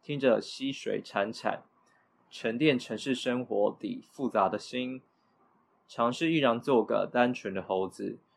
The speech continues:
而更多时候是沿着河岸线跟爸妈 Line 语音通话，云端讯号传递对家的想念。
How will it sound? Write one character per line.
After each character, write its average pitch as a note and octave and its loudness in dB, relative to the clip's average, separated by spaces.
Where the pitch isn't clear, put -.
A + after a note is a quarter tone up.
而 G#2+ -2
更 C#3 0
多 C3+ 4
时 G2+ -4
候 G2+ 0
是 C#3+ -2
沿 A2+ 2
着 A2+ 2
河 G#2+ 2
岸 A2+ 6
线 A2+ -4
跟 A#2 2
爸 A#2 4
妈 A2 6
Line A2+ 4
语 G2+ -6
音 A#2 -2
通 A#2+ -2
话， A#2 0
云 A#2+ -2
端 C3 6
讯 B2 -6
号 G#2+ 6
传 G2+ -4
递 A2+ 0
对 A2 2
家 A2+ 4
的 A2 4
想 F#2+ -8
念。 G2+ -6